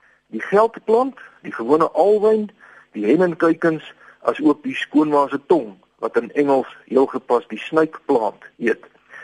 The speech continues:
Veral laasgenoemde plant, die skoonma se tong, het die vermoë om benewens die absorpsie van skadelike chemikalieë ook die koolsuurgas wat ons snags uitasem te vervang met suurstof.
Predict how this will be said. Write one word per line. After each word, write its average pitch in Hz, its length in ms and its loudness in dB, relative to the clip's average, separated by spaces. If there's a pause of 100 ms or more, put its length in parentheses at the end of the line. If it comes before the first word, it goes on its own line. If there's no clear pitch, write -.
(220)
Veral 175 300 2
laasgenoemde 170 640 0
plant, - 420 -2
die - 100 -12
skoonma 156 400 2
se 139 180 -6
tong, 143 240 0 (340)
het - 120 -8
die 120 100 -4
vermoë 127 540 2
om 123 180 -6
benewens 160 520 2
die - 120 -4
absorpsie 156 500 -2
van 120 420 -4
skadelike 139 480 -2
chemikalieë 127 760 0 (480)
ook 220 200 0
die 190 160 -6
koolsuurgas 208 720 0
wat 117 180 -2
ons 127 200 -4
snags 160 340 -2
uitasem 113 580 -2
te 113 100 -4
vervang 127 580 -4
met 135 200 -4
suurstof. 180 540 0